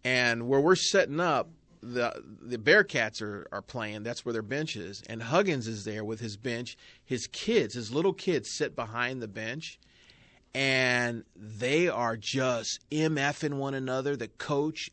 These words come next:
at the players, the players are coming right back at Huggo and saying just the most foul stuff. And Rammer and I are sitting there going like, "Oh my God,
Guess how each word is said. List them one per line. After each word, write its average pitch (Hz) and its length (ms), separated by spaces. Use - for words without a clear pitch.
at - 120
the 117 80
players, 147 420
the - 80
players 165 320
are 139 40
coming 135 280
right 143 180
back 151 240
at 113 60
Huggo 143 420
and 117 220
saying 151 320
just 131 220
the 131 80
most 117 300
foul 151 440
stuff. 160 360
And 131 220
Rammer 170 320
and 143 80
I 135 120
are 123 80
sitting 185 240
there 160 80
going 127 180
like, 117 220
"Oh 170 200
my 160 260
God, 147 600